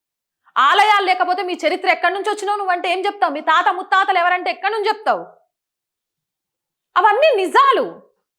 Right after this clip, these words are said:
తప్పేంటి? చాలా క్లియర్గా దేశభక్తితో నిండిన యువతరాన్ని, ఏ, మేము వందే మాతరం అని చెప్పం, జై శ్రీరామ్ అనం,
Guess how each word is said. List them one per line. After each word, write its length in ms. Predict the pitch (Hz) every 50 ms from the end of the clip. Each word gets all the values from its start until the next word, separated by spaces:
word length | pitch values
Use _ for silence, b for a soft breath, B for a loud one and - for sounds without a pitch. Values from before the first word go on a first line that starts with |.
| _ _ _ 330
తప్పేంటి? 680 | 320 - - 427 392 330 247 - 202 196 - - _ _ _ _ - -
చాలా 260 | 294 311 330 349 349
క్లియర్గా 400 | 339 349 311 277 285 269 226 208
దేశభక్తితో 840 | 196 185 262 294 359 - - 349 277 311 302 - - 320 311 302 285
నిండిన 300 | 285 294 285 269 277 269
యువతరాన్ని, 920 | 262 254 254 262 262 285 277 262 247 247 247 262 277 262 208 165 - - _ _ _ _ _ _ _ -
ఏ, 180 | 285 392 403 - - - - _ _
మేము 220 | 269 339 403 294 277
వందే 200 | 285 294 339 370
మాతరం 300 | 415 403 415 415 427 415
అని 140 | 403 392 349
చెప్పం, 280 | 330 349 - 392 320 - - _ _ _ _ _ _ -
జై 220 | 170 - 277 349
శ్రీరామ్ 420 | 403 - 370 427 415 415 403 392 392
అనం, 220 | 359 392 415 -